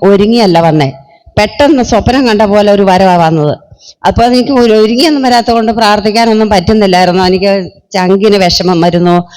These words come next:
ഞാൻ മരിച്ചു പോവുമോ, ആരെയും കാണാതിരിക്കുവോ, അങ്ങനെയൊക്കെ ഉള്ളൊരു തോന്നലൊക്കെ എനിക്ക് വന്നു.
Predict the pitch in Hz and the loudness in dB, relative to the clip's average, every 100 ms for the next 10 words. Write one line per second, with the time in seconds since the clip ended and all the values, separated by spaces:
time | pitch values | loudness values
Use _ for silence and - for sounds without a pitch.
0 | - 202 202 202 185 190 190 262 180 170 | -10 -2 0 2 2 0 0 0 2 2
1 | 180 185 185 185 - - 185 208 214 220 | 2 2 2 0 0 -2 0 0 2 0
2 | 202 196 175 190 208 214 190 156 175 170 | -2 0 0 0 0 0 -2 -2 0 0
3 | 165 - - - 214 220 254 247 240 220 | 0 -6 -16 -6 -2 0 -2 0 0 0
4 | 214 202 220 190 196 185 170 151 143 | 2 2 0 0 0 -2 -2 -2 -4